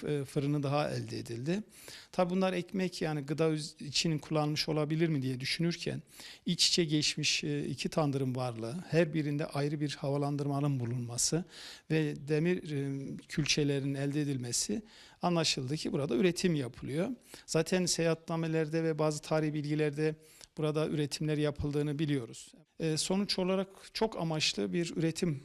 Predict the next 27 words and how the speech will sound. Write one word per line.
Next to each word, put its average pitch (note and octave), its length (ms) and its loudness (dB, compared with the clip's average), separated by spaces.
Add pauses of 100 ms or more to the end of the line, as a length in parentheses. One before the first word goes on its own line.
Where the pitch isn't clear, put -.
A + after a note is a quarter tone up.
(120)
e, C3+ 220 -4
bölgesinde C#3 560 0
olduğumuzu B2 540 -4
görünce, D#3 540 0 (500)
e, D#3+ 140 2
ziyarete D#3+ 440 2
de E3 40 0
açmak D#3 340 0
istedik. - 480 -4 (500)
E, D3 260 -2
kalan F3+ 280 2
kısımlarda D3 600 0
biraz D#3+ 200 2
önce C#3 140 -2
söylemiştik, C#3 840 -4
e, D3 340 -2
kazılar D3+ 440 0
yaparak D3 500 -4
tamamen, C3+ 440 -2 (300)
e, C#3 160 -6
bir D3+ 160 -4
endüstri D3+ 480 -2
miras C3+ 320 -2
halinde C3+ 500 -2 (360)
birkaç D#3+ 380 -2
yıl C3+ 80 -4
sonra F3 420 -4